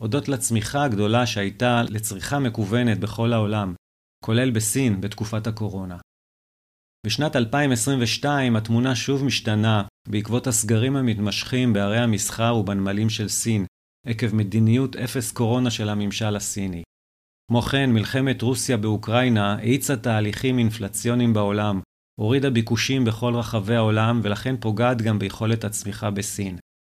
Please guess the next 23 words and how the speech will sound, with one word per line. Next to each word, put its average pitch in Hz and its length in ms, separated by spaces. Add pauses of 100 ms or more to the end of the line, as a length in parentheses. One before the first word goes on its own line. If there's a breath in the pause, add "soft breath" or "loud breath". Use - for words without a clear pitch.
(440)
שי - 180
ג'ינפינג 123 640
הכריז 117 380
על 113 140
יעד 127 280
צמיחה 113 440
של 113 160
חמישה 107 520
וחצי 113 440
אחוז 120 320
בשנת 113 360
אלפיים 113 360
עשרים 110 300
ושתיים, 101 520 (460)
מטרה 120 380
שנראית 123 480
בלתי 110 320
מציאותית 127 760 (360)
בסביבה 110 460
הכלכלית 117 540
השוררת 110 540
כיום 101 300
בעולם. 95 440